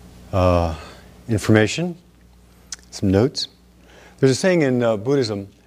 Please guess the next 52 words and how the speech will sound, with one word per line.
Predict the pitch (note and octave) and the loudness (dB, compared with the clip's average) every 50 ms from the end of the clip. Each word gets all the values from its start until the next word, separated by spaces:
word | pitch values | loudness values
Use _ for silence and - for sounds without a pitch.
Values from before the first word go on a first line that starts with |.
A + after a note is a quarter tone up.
| _ _ _ _ _ _ _ _ - | _ _ _ _ _ _ _ _ -18
especially | F#2+ - C#3 B2 G2+ - A2+ | -6 -2 -2 -2 -2 -2 -4
in | G#2+ | -4
the | G#2 G2+ - | -4 -6 -8
Pali | - - A#2 A2 G#2+ F#2+ | -6 -2 -2 0 0 -2
tradition, | - A2+ B2 C3 B2+ G#2 G#2+ | -2 -2 -2 -2 -2 -2 -6
they | G2+ G2+ | -8 -8
say | - - B2 A2 A2 | -4 -2 0 0 0
that | G#2 F#2+ F2+ - | -2 -6 -10 -12
the | A2 | -4
Dharma | G#2 B2 C3 C#3+ D3 D3 C3 | 0 0 0 0 0 -2 -4
is | A#2+ A2+ G#2+ | -4 -6 -6
good | G#2 A#2 B2 B2+ | -2 -2 0 0
in | B2 | 0
the | B2 A#2 | -4 -4
beginning, | A2 A2+ G2+ A2 A2+ A2 A2 A2 G#2+ G#2 | -4 -4 -4 -4 -4 -4 -4 -6 -6 -6
good | G#2 A2 A2 | -6 -6 -6
in | G#2 | -6
the | G#2 G2 | -6 -6
middle, | F#2+ G2+ F#2+ G#2 G2 | -6 -6 -6 -6 -8
and | F#2+ F#2 F2 | -8 -8 -10
good | G2 F2+ | -10 -10
in | F#2 F2 | -10 -12
the | E2+ E2 E2 E2 | -12 -12 -14 -14
end. | E2 D#2 D#2+ D#2+ D#2 _ _ _ _ _ _ _ _ _ _ _ _ _ _ _ _ _ _ _ _ _ _ _ _ _ _ _ _ _ _ _ _ _ _ _ - A#2 | -16 -16 -18 -20 -20 _ _ _ _ _ _ _ _ _ _ _ _ _ _ _ _ _ _ _ _ _ _ _ _ _ _ _ _ _ _ _ _ _ _ _ -8 -4
And | A2 A2 A2 A2+ A2+ G#2+ G#2+ - - - _ _ _ _ _ _ _ _ _ _ _ - | -2 0 0 0 -2 -4 -8 -14 -20 -20 _ _ _ _ _ _ _ _ _ _ _ -8
we | C3 | -6
could | - B2 - | -6 -6 -2
translate | - D3 C#3+ D#3 D3 C#3 B2 A2 | 0 0 0 0 0 0 -2 0
that | - A#2 A#2 A2 | 0 -2 -2 -2
and | A#2+ - | -6 -6
say | - A#2 A2 | -6 -6 -6
paying | - - C#3 B2+ | -4 -4 -4 -4
attention | A#2 - - F3+ F3+ - - A2 G2+ | -4 -4 -4 -4 -4 -4 -6 -6 -6
is | F#2+ F#2 | -8 -8
good | G2 A#2+ B2 A#2 | -2 -2 0 0
in | A#2+ A#2 | 0 -2
the | A2 | -4
beginning, | G2 A2 G2+ G#2+ A#2 A2 A2 G#2+ G2+ | -4 -6 -4 -4 -4 -4 -4 -6 -4
good | F#2+ A#2 G#2 | -6 -6 -6
in | G2+ | -4
the | G#2 G2+ | -6 -6
middle, | G2+ G#2+ G2 G#2 G2 | -6 -6 -6 -6 -8
and | F#2+ F#2 | -8 -8
good | F#2 G#2 F#2+ | -8 -8 -8
in | F#2+ F#2+ | -8 -8
the | F#2+ F#2+ F#2 | -8 -10 -10
end. | E2+ D#2 D#2 D#2+ - _ _ _ _ _ _ _ _ _ _ - _ _ _ | -10 -12 -16 -18 -20 _ _ _ _ _ _ _ _ _ _ -20 _ _ _
Or | A2+ A2+ | -2 -2
we | A2+ | -2
could | - A#2 G#2 | -2 -4 -8
ta-, | - B2+ B2 A#2 A#2 A2 | -2 0 0 0 0 -2
say | - - B2 A#2 A2+ A2+ A2 | -2 -2 0 0 0 -2 -6